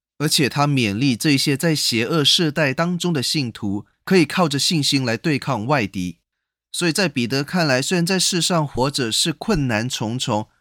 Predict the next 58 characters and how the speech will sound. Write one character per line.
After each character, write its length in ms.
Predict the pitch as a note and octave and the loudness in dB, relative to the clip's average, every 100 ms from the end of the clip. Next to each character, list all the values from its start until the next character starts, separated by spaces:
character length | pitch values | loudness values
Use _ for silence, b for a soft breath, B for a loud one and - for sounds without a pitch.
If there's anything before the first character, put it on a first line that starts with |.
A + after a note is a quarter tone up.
| _ | _
但 100 | E3 | -2
是 140 | E3+ | 0
靠 180 | E3 F3 | 0 -2
着 140 | C#3+ C3 | -2 -2
信 220 | - C#3 | -2 -2
心 260 | - C3+ A#2 | -2 -2 -2
我 80 | |
们 160 | G2 A2 | -4 -4
都 160 | C3 B2+ | -4 -4
可 120 | A#2+ | -2
以 40 | |
胜 300 | G2 - A2+ | -2 -2 -4
过。 320 | G2 A#2+ F#2 _ _ _ _ _ | -2 -2 -2 _ _ _ _ _
即 220 | - D3+ | -2 0
便 260 | F3 G#3 E3+ | 2 0 2
最 220 | G#3+ F3 | 4 4
后 180 | F#3+ D3 | 2 0
真 240 | - A3 | -2 0
的 140 | E3+ | 0
敌 240 | A#2+ B2 B2 | -2 -2 -2
不 180 | - D3 | 0 -2
过， 320 | F3 C3+ - _ | 0 -2 -2 _
没 140 | - C#3+ | -2 2
有 160 | G3 | 2
关 280 | A#2+ D#3+ D#3+ | 2 0 0
系， 280 | D#3+ E3 E3 | 0 0 0
我 180 | B2+ A2 | 0 -2
们 160 | A2 | -2
在 160 | A#2+ C#3+ | -2 -2
地 240 | - E3 | 0 -2
上 300 | B2 D#3 A#2+ | 0 0 -2
也 160 | G#2 C3 | -2 -4
只 160 | - G#2+ | -4 -6
不 160 | C#3+ | -2
过 140 | D3 C3 | -2 0
是 160 | C#3 | -4
寄 280 | A2+ F#3 C#3+ | -4 -2 -2
居 300 | G2+ - C#3+ | -2 0 0
的 180 | A#2+ G2 | 0 -4
而 180 | G#2+ A#2+ | -2 0
已， 320 | D#3+ B2+ G2+ b _ | 0 0 -4 b _
最 160 | F3 | 0
后 180 | D3+ D3 | 2 2
我 80 | A2+ | 0
们 140 | A2 A2+ | -2 0
还 160 | A2+ | 0
是 140 | A2+ D3 | 0 0
要 80 | |
回 220 | B2+ A2+ A2 | 0 0 0
到 180 | B2 | 0
天 320 | G#2+ - B2 B2 | -2 -2 -2 -2
家 220 | B2+ A#2 | -4 -4
那 160 | B2 | -2
里 180 | G#2+ G2+ | -2 -4
与 200 | G#2+ G#2 | -4 -4
神 280 | F2+ - F#2+ | -2 -2 -4
同 280 | G2+ F2+ F#2 | -6 -8 -4
在。 280 | B2 G2+ | 0 0